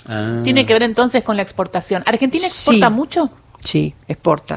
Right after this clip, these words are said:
Speaker 3: Nosotros
Speaker 2: ¿Los
Speaker 3: el
Speaker 2: limones los estamos exportando?
Speaker 3: Los limones estamos exportando, est-,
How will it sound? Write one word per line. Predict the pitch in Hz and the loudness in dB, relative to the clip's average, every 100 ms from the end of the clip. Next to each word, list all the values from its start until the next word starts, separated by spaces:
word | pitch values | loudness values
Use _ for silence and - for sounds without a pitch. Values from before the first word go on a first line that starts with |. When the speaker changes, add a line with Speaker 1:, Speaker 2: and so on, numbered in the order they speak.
| - | -6
Speaker 3:
Nosotros | 151 - | -2 2
Speaker 2:
¿Los | 247 | 4
Speaker 3:
el | 269 | 6
Speaker 2:
limones | 269 349 370 262 | 6 4 4 2
los | |
estamos | 214 311 311 | 2 -2 0
exportando? | 226 294 294 254 320 302 214 185 | -2 -4 -2 0 0 0 0 4
Speaker 3:
Los | 214 220 | 6 6
limones | 233 269 302 247 | 6 6 6 4
estamos | 202 226 214 190 | 4 6 6 4
exportando, | - 196 220 233 262 330 - | 2 2 4 4 6 4 4
est-, | - 180 | 2 2